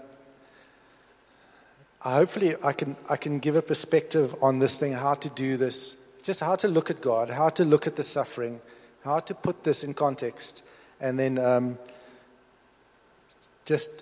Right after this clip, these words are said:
uh, not even understand it better. But I've got a story that is, um, that I wanna tell. So this is a physical story of physical surgery that's quite gory.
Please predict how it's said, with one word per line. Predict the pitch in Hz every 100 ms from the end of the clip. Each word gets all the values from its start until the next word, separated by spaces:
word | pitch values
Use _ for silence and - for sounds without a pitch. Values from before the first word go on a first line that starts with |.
| -
uh, | 151 - - -
not | 131 151
even | 151 135
understand | 123 120 - 139 156
it | 147 -
better. | 104 - - - - _ - - _ _ _ 131
But | 135
I've | 139 131
got | 139
a |
story | - - 151 147 135
that | 127 127
is, | 123 117 -
um, | 123 120 113 104
that | 120
I |
wanna | 123 120
tell. | 135 131 180 - - -
So | 135
this | 131
is | 165
a |
physical | - 175 170 180
story | 165 - 147 151 214 - - - - - - - - -
of | 120
physical | - 175 170 170
surgery | - 165 151 143 156 202 - - - - - _ _
that's | - 131
quite | - 156 151
gory. | 139 135 143 208